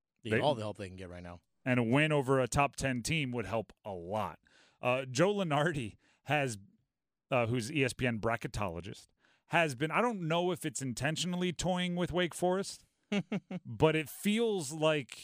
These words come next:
Speaker 2: what I would do if I had a buddy on Wake Forest and I just wanted to mess with them. He's been basically rotating them from the first team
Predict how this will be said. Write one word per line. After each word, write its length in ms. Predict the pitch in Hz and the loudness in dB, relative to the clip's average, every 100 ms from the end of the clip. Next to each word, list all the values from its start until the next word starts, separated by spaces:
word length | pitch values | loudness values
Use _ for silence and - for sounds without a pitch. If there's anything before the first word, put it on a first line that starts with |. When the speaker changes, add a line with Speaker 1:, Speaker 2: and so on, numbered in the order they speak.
| - _ _ _ _ | -18 _ _ _ _
Speaker 2:
what 200 | 135 139 | -2 2
I 140 | 151 151 | 6 4
would 240 | 156 143 | 4 0
do 320 | 113 151 160 | 0 0 0
if 160 | 165 117 | -2 -2
I 120 | 131 | 0
had 140 | 123 139 | 2 2
a 60 | |
buddy 420 | 123 107 127 135 | 0 0 2 2
on 220 | 147 139 135 | 2 2 2
Wake 220 | 139 127 | 0 0
Forest 400 | 135 135 135 - | 0 2 0 0
and 80 | 117 | 0
I 60 | |
just 120 | 117 | 2
wanted 220 | 123 120 107 | 2 0 0
to 40 | |
mess 320 | 98 113 135 | 0 0 0
with 140 | 151 147 | 0 -2
them. 160 | 156 - _ _ _ _ | -4 -8 _ _ _ _
He's 180 | 180 151 | 0 4
been 160 | 196 | 2
basically 540 | 143 196 233 262 214 175 | 4 2 2 0 2 2
rotating 720 | 120 143 170 - 180 175 175 | 4 2 2 0 0 0 0
them 200 | 170 175 | 2 0
from 360 | - 151 131 127 | 2 2 2 -2
the 100 | 120 | -4
first 460 | - 139 147 - | 0 2 2 0
team 320 | - 175 165 | 0 0 0